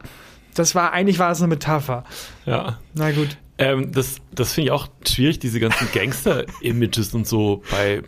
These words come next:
Speaker 2: bei
Speaker 1: Ja.
Speaker 2: Rappern. Äh, ich habe mir letztens ein Interview angeguckt mit Bones M C und Raf Camorra, die ja auch so ein Gangster, also so eher aus der Gangster-Ecke halt und so kommen. Und die haben schon Geschichten erzählt, wo du dir denkst, so, "Ach krass, ist doch, also ist
Speaker 1: Strafrechtlich
Speaker 2: schon,
Speaker 1: relevant.
Speaker 2: ist schon."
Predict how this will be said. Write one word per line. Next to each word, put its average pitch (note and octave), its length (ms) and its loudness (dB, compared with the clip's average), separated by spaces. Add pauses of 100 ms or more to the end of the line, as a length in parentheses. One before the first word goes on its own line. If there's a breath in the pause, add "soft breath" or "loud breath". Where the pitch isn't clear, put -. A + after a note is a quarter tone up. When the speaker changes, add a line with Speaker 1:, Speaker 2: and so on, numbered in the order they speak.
(100)
Speaker 2:
bei G2+ 140 0
Speaker 1:
Ja. G2+ 60 4
Speaker 2:
Rappern. C3+ 340 0 (440 loud breath)
Äh, A2+ 160 2
ich A2 80 -2
habe A#2+ 80 0
mir A#2+ 60 4
letztens B2 320 0
ein B2 120 -2
Interview C3 340 -2
angeguckt B2+ 600 -4 (100)
mit - 480 -4 (340)
Bones C3+ 220 4
M C3 100 0
C - 160 -4
und A#2 160 -2
Raf - 220 -4 (100)
Camorra, B2+ 540 2
die A2+ 140 -4
ja A#2 80 4
auch - 220 -4 (140)
so - 100 -4
ein A2+ 80 0
Gangster, C#3 460 -2
also G#2+ 200 -4
so - 140 -10
eher - 240 -12
aus G#2 100 -10
der G#2+ 80 -6
Gangster-Ecke C3 480 -2
halt C#3 180 -2
und - 180 -8
so C#3 100 -2
kommen. C#3 300 -2 (360 loud breath)
Und - 160 -6
die C#3 40 6
haben D#3 80 4
schon G3 180 0
Geschichten E3 380 0
erzählt, A2+ 380 2
wo A2 80 2
du A#2 80 4
dir G#2 80 2
denkst, G#2 220 2
so, - 140 -8
"Ach - 200 -2
krass, - 480 -6 (360)
ist - 140 -14
doch, - 360 -4
also C3 180 -2
ist - 280 -8
Speaker 1:
Strafrechtlich G3+ 800 0
Speaker 2:
schon, - 80 -8
Speaker 1:
relevant. F#3 420 4
Speaker 2:
ist C#3+ 100 0
schon." A3+ 220 2